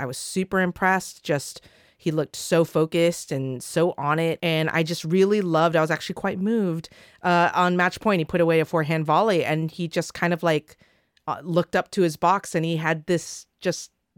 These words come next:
really earnest and proud of himself, like, grin on his, on his face, like, very calm. He didn't, and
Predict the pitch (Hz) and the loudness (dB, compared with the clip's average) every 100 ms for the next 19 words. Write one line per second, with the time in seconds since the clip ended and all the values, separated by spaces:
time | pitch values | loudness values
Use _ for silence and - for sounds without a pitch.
0 | 156 165 190 208 190 - 156 175 175 - | -8 0 2 2 -2 -4 -2 0 0 -2
1 | - - _ 175 170 160 - - - 151 | -12 -18 _ -4 -2 -2 -6 -12 -2 2
2 | 175 185 160 175 160 - 160 147 151 - | 2 2 -2 -4 -4 -2 0 0 -2 -6
3 | - _ _ _ _ - 160 151 - 151 | -20 _ _ _ _ -4 -2 -2 -6 -2
4 | 147 160 247 330 - _ _ _ _ - | 0 0 0 -4 -8 _ _ _ _ -2
5 | 240 269 294 - 240 277 - 302 320 330 | 0 0 -2 -4 -4 -4 -4 -2 -2 -2
6 | - 196 208 226 - 196 214 208 208 - | -2 0 2 0 2 0 2 2 0 -4
7 | 165 131 185 185 175 | -6 -2 0 0 -2